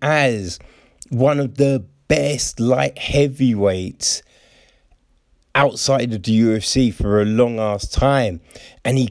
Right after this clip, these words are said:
couldn't get a visa to get into the country.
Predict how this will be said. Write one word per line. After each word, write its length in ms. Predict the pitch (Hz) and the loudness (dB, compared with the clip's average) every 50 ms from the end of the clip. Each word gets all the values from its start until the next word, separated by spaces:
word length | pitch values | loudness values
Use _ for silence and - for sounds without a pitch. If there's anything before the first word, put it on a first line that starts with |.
| - - | -4 -6
couldn't 760 | - - - 143 160 139 135 151 147 139 - - 120 - - | -8 -4 0 0 0 2 2 0 0 0 -2 -4 -10 -10 -2
get 360 | - 139 160 147 135 - - - | 0 0 0 0 -2 -10 -8 -6
a 160 | 107 113 117 | -4 -4 -4
visa 480 | 101 95 113 135 143 143 127 107 110 101 | -4 0 2 2 2 2 0 -4 -4 -4
to 160 | - - 113 | -4 -4 -6
get 420 | 98 92 92 92 113 117 - - | -6 -6 -6 -4 -4 -4 -4 -4
into 300 | - 120 110 98 - - | -6 -6 -6 -6 -4 -6
the 100 | 95 98 | -6 -6
country. 800 | - - - - 123 127 123 - - - - - - - _ _ | -6 -4 0 0 2 0 0 -4 -8 -10 -10 -8 -8 -10 _ _